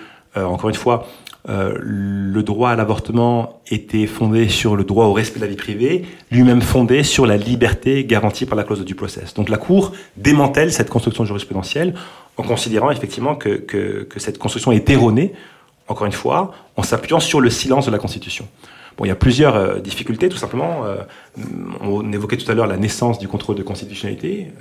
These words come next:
Le contrôle de constitutionnalité ne figure pas lui-même dans la Constitution. Donc, à adopter une approche, euh, très littérale de la Constitution, il y, y aurait effectivement beaucoup d'éléments, euh, beaucoup de, de questions qui pourraient surgir. Euh,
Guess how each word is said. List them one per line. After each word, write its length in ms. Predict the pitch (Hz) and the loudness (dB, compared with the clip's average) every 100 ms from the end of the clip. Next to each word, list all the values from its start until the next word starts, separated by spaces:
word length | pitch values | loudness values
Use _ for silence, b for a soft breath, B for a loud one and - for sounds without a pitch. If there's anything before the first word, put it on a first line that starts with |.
| - | -18
Le 80 | - | -14
contrôle 320 | - - 113 | -12 -6 -4
de 40 | 104 | -4
constitutionnalité 420 | 101 120 131 - | -2 -2 -2 -4
ne 60 | |
figure 240 | 123 113 - | -2 -2 0
pas 200 | 202 220 | -2 0
lui-même 260 | 117 147 190 | 0 2 2
dans 80 | 127 | 2
la 80 | |
Constitution. 540 | 113 117 - 139 - 110 - | 0 -4 -6 -6 -6 -8 -8
Donc, 160 | - | -6
à 240 | - - 98 | -4 -4 -2
adopter 300 | 101 107 135 | 0 2 2
une 80 | 117 | 2
approche, 460 | - 120 110 - B B B B | 2 0 0 -4 B B B B
euh, 100 | - | -8
très 240 | 95 - 123 | -6 -2 0
littérale 640 | 123 123 113 120 107 95 | 0 2 4 4 4 0
de 80 | 101 | 0
la 100 | 98 | -2
Constitution, 680 | 101 - 98 - 147 170 131 | -4 -8 -8 -4 -2 0 -2
il 240 | 107 107 | -4 -6
y, 40 | 104 | -6
y 40 | |
aurait 120 | 104 | -6
effectivement 360 | 107 107 123 123 | -6 -6 -2 0
beaucoup 220 | 110 107 | -2 -2
d'éléments, 480 | 120 110 107 127 123 | 0 2 0 -2 -4
euh, 40 | |
beaucoup 240 | 101 - 113 | -6 -8 -8
de, 80 | 104 | -6
de 120 | - | -6
questions 240 | - - | -8 -8
qui 140 | 113 - | -10 -8
pourraient 160 | 107 | -8
surgir. 420 | - 101 95 95 - B B B B B B | -8 -10 -10 -14 -16 B B B B B B
Euh, 160 | 113 | 0